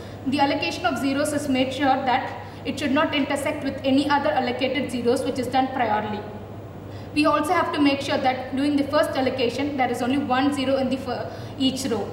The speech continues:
Suppose in this co-, rows we can see there are two zeros. So what I will do is I won't allocate it in the first side, whereas when I'll do the column, I'll do, I'll go through the column again. In the column wise,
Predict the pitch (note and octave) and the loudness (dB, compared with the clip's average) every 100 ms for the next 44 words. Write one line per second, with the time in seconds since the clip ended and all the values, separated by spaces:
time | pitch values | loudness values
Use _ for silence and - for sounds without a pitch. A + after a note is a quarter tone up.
0 | - - - - D4 D4 F#4 F#4 C#4 B3 | -10 -12 -12 0 0 2 2 2 0 0
1 | E4+ - C#4 B3 A#3+ B3+ C4 B3+ C4+ C4 | -2 0 4 4 4 2 2 2 -2 -2
2 | C4 D4 C#4 C4 C4+ C4+ D4+ C#4+ B3+ G#3+ | -2 -2 0 2 2 2 0 0 0 0
3 | G#3 G3+ - - - D4+ B3+ C#4+ D4+ E4+ | -2 -6 -8 -10 -2 2 4 4 4 2
4 | D#4 C#4 B3 A#3 C#4+ - - - B3+ C4 | 0 0 2 2 0 -4 -6 0 2 2
5 | D#4 C#4+ B3 - C4 C#4+ C4+ B3+ C4 C4+ | 2 2 2 2 0 2 0 2 2 0
6 | C#4 - - A3 - - - C4 C4 D4 | -2 -6 -4 -4 -4 -8 -4 2 4 2
7 | D4 C#4+ B3+ A#3 E4 F4 - C#4 C#4 C#4 | 0 0 2 0 -2 -4 2 4 4 2
8 | - - - - B3+ A#3+ - B3+ B3+ - | -2 -8 -10 -4 -2 -2 -2 -2 0 -2
9 | E4 C#4+ B3 - B3+ C4 B3+ A3 A3 G#3 | -2 -2 -4 2 2 4 0 -2 -4 -4
10 | - - - C#4+ C#4 D4 D4+ F4+ D4+ C4 | -10 -12 -2 0 2 4 4 4 2 2